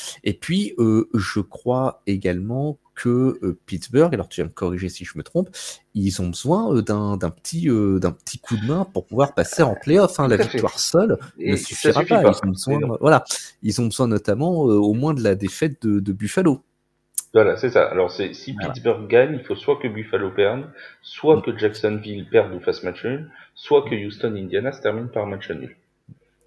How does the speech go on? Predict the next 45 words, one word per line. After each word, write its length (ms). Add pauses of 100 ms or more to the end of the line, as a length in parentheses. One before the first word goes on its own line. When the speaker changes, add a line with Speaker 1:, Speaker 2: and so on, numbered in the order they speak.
Speaker 2:
Voilà, 140
c'est 280
les 220
trois 320
cas, 280
mais 160
la 100
victoire 340
seule 300
ne 60
suffit. 240
Ils 120
ont 60
pas 80
leur 160
destin 240
entre 240
leurs 140
mains, 320
euh, 400 (180)
Speaker 1:
Voilà, 160
Speaker 2:
Pittsburgh. 260
Speaker 1:
ils 120
ont 60
pas 140
leur 140
destin 300
entièrement 320
entre 180
Speaker 2:
Ce 60
Speaker 1:
leurs 80
Speaker 2:
qui 40
Speaker 1:
mains, 100
Speaker 2:
pourrait 180
Speaker 1:
donc 40
Speaker 2:
être 60
Speaker 1:
faut 60
un 60
Speaker 2:
terrible, 340
hein, 60
Speaker 1:
petit 80
Speaker 2:
quand 100
même. 80
Speaker 1:
peu, 180
ouais. 140